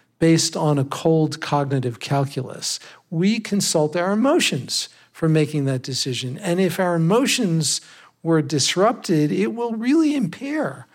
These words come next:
our capacity to make those kinds of decisions. And so this has led to the insight that emotions actually play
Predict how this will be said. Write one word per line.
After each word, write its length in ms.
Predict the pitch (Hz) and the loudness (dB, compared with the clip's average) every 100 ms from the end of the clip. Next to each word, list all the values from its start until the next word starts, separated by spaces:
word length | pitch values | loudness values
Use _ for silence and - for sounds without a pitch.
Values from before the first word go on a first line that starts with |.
| - _ - | -20 _ -2
our 140 | 180 | -2
capacity 640 | 175 170 170 208 190 202 170 | -2 -4 0 0 0 -4 -6
to 180 | - | -2
make 320 | 160 165 180 - | 0 2 0 0
those 240 | 175 156 | 0 0
kinds 320 | - 160 147 | 0 -2 -2
of 80 | 139 | -4
decisions. 580 | 135 123 226 175 160 139 | -4 -2 -2 0 -2 -2
And 180 | 185 170 | -2 0
so 340 | - 196 185 - - - | 2 4 2 -2 -18 -4
this 240 | 269 269 269 | 2 2 4
has 200 | 214 170 | 2 0
led 400 | 175 190 196 - | 2 4 2 0
to 500 | - 185 170 160 160 - - - - - | 0 2 4 2 -2 -8 -20 -20 -14 -2
the 220 | 156 190 | 0 4
insight 500 | 196 196 170 160 156 | 4 4 4 2 2
that 140 | 165 | 2
emotions 580 | 160 185 240 - 220 165 | 2 4 2 2 -2 -2
actually 520 | 180 175 175 - 160 | 0 -2 -2 -2 -4
play 680 | 135 - 185 185 175 165 | -6 0 4 6 6 4